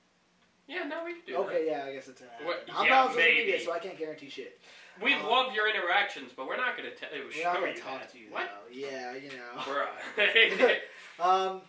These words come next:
Speaker 2: thank you for watching The Reality Rejects. We are every Friday at six. Comment below, like I just said. Leave us a like, subscribe, and as always,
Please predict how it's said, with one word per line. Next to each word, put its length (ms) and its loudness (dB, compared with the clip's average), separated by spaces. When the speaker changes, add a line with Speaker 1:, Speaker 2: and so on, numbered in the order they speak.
Speaker 2:
thank 200 6
you 60 -2
for 80 6
watching 260 4
The 80 -8
Reality 380 0
Rejects. 680 -10
We 140 -4
are 160 -4
every 760 0
Friday 600 -2
at 180 -10
six. 440 -6
Comment 560 -4
below, 520 0
like 220 0
I 100 2
just 280 -8
said. 320 -2
Leave 180 -12
us 140 -10
a 60 -12
like, 340 -6
subscribe, 840 -8
and 80 -16
as 180 -12
always, 720 -6